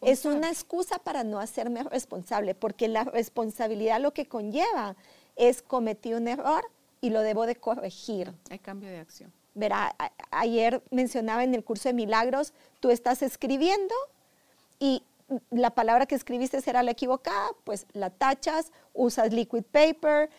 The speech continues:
Speaker 2: eh, le pones corrector, le escribes encima, lo que tú quieras, pero sigues. No paraliza tu vida. Y nosotros estamos acostumbrados a que nuestros errores paralizan nuestra vida. Y nos quedamos trabados en ese error,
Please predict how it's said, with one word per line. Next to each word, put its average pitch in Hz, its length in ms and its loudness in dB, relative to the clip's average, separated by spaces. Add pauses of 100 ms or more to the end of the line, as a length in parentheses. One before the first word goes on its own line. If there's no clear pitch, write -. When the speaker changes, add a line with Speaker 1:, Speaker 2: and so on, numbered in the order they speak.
(160)
Speaker 2:
eh, 208 280 2
le 208 120 2
pones 226 440 0
corrector, 311 920 2 (240)
le 226 140 6
escribes 254 520 2
encima, 302 840 0 (200)
lo 240 160 6
que 240 120 0
tú 349 160 0
quieras, - 500 -4 (560)
pero 269 160 -2
sigues. - 720 0 (640)
No 240 160 2
paraliza 269 720 0
tu 208 160 -8
vida. 202 400 -6
Y 220 80 -4
nosotros 220 340 -2
estamos 233 360 -4
acostumbrados 220 580 -4
a 233 40 -6
que 240 120 -8
nuestros 220 320 -8
errores 202 320 -6
paralizan 202 560 -8
nuestra 208 260 -12
vida. 156 260 -10 (300)
Y 240 80 -2
nos 220 180 0
quedamos 208 340 -4
trabados 240 680 2
en 202 160 -6
ese 196 220 -6
error, 226 340 4